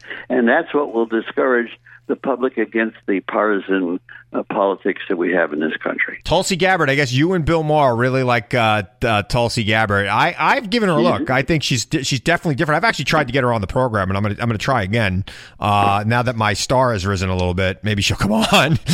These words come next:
Speaker 2: It's
Speaker 1: Well, what you wanna do is, uh, mention my name that I've rec-, recommended that you get on your program.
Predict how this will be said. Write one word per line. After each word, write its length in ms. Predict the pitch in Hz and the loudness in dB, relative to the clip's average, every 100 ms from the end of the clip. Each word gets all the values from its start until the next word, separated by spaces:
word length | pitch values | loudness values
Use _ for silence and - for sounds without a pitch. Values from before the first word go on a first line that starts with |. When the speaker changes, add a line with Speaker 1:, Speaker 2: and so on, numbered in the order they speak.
| 196 - 233 190 | 0 2 2 4
Speaker 2:
It's 280 | 190 156 - | 2 2 2
Speaker 1:
Well, 260 | 135 147 135 | 2 2 2
what 260 | 139 143 | 0 0
you 80 | 151 | 0
wanna 240 | 143 165 147 | 2 0 0
do 200 | 151 151 | 2 2
is, 120 | 139 - | 0 -2
uh, 100 | 139 113 131 | -4 -4 -4
mention 420 | 120 151 180 147 | -2 -4 -4 -2
my 160 | 139 131 | 0 2
name 300 | 131 131 123 | 0 0 0
that 160 | 113 107 | -2 0
I've 160 | 110 - | -2 -2
rec-, 140 | 110 - _ _ | -4 -4 _ _
recommended 600 | 110 123 107 110 113 107 - | -2 -2 -2 -2 -2 -4 -2
that 60 | |
you 300 | 95 - - _ | -6 -6 -18 _
get 120 | 107 | 0
on 140 | 101 90 | 0 0
your 180 | 87 78 | -2 -2
program. 460 | - 87 76 - | -2 -2 0 -2